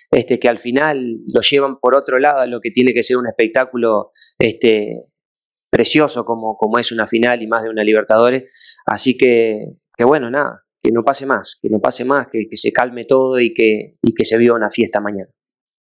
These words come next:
Sí, a mí me ha tocado, me ha tocado jugar, me ha tocado jugar en este estadio, este, y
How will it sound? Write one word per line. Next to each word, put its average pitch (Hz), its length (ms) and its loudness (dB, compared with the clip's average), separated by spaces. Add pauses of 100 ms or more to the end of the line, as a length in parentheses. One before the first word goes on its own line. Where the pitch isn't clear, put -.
(1500)
Sí, - 280 2
a 120 80 0
mí 123 160 -6
me 127 140 -4
ha 123 60 -8
tocado, 131 440 0
me 123 80 -4
ha 117 60 -4
tocado 127 340 0
jugar, 127 440 2 (420)
me 120 100 0
ha 110 40 -2
tocado 113 340 0
jugar 113 300 -2
en 104 120 -4
este 107 160 -6
estadio, 120 640 -2 (640)
este, 104 720 -2 (260)
y 107 680 2